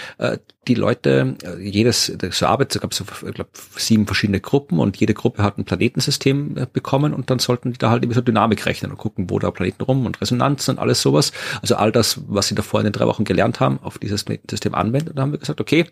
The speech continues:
danach setzen wir uns zusammen und schreiben ein Paper, äh, mit all den Ergebnissen und das haben wir dann gemacht und wenn ich wir sage, meine ich, ich hab das Ding schreiben müssen, weil ich war Assistant Lecturer bei dieser Sommerschule.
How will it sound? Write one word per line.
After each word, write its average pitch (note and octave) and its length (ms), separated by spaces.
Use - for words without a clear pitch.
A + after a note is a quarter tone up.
danach A2 420
setzen - 260
wir B2 40
uns G#2+ 160
zusammen C3 240
und C3+ 300
schreiben A2+ 420
ein G2+ 100
Paper, A2 440
äh, G2 120
mit A2+ 180
all G2 120
den A#2 120
Ergebnissen D3+ 720
und B2+ 200
das - 240
haben A2+ 160
wir G2+ 60
dann F#2+ 120
gemacht F#2 420
und G#2+ 180
wenn G2 80
ich - 140
wir G2+ 300
sage, G#2+ 260
meine F#2 160
ich, - 140
ich - 120
hab B2+ 120
das - 160
Ding B2+ 160
schreiben B2+ 260
müssen, C#3+ 240
weil - 80
ich - 80
war - 80
Assistant - 640
Lecturer B2+ 560
bei C3+ 80
dieser C#3+ 220
Sommerschule. D3 560